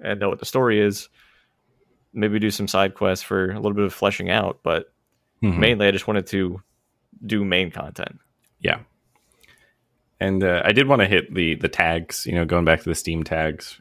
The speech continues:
Speaker 2: um, to see whether you agree with them in particular. The
Speaker 1: Okay.
Speaker 2: first one is great soundtrack.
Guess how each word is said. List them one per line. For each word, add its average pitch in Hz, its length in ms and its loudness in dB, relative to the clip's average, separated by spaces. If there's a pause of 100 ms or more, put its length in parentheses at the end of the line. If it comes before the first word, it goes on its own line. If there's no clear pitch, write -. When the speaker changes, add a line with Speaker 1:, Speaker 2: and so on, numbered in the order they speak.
Speaker 2:
um, 85 400 -8
to 101 100 2
see 104 160 0
whether 92 320 6
you 95 260 4
agree 92 300 6
with 87 180 2
them 92 260 -2 (460)
in 87 100 -6
particular. 78 640 -2 (260)
The - 40 0
Speaker 1:
Okay. 95 80 -2
Speaker 2:
first 123 260 2
one 104 220 4
is 85 220 2
great 87 280 0
soundtrack. - 760 -4